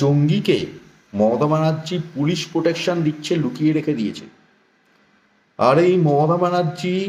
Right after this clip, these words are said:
মানুষের কাছ-, মানুষের কাছে প্রতিশ্রুতি দেয়, মানুষকে বিশ্বাস দেয়, হ্যাঁ, মানুষের কাছে ভালো সাজে, মানুষের, মানুষকে বিশ্বাস দিয়ে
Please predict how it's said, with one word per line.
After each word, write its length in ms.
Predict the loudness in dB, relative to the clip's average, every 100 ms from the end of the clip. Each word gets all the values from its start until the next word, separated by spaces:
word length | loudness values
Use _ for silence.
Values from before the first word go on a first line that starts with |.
| -6 -10 -2
মানুষের 500 | 0 0 0 0 0
কাছ-, 240 | 0 -4 -8 -12 -2
মানুষের 520 | 0 0 0 0 0
কাছে 300 | 0 -2 -2 -6 -6
প্রতিশ্রুতি 520 | -6 -6 -6 -6 -4 -4
দেয়, 160 | -4 -8 -20 _ _ _ _ _ _ _ _ _ _ _
মানুষকে 600 | 2 2 4 0 -2 -2 0 -2
বিশ্বাস 340 | -2 0 0 2
দেয়, 180 | -2 -2 -10 -20 _ _ _ _ _ _ -4
হ্যাঁ, 160 | 0 2
মানুষের 320 | 2 2 0
কাছে 180 | 0 0 -2 0
ভালো 180 | 2 2
সাজে, 340 | 2 0 -2 -4 -10 -20 _ _ _ _ _ _ _ _ _ _ _
মানুষের, 720 | 2 4 4 4 4 4 4
মানুষকে 460 | 2 0 0 0 0
বিশ্বাস 520 | 0 -2 -2 0 2 2
দিয়ে 280 | 0 2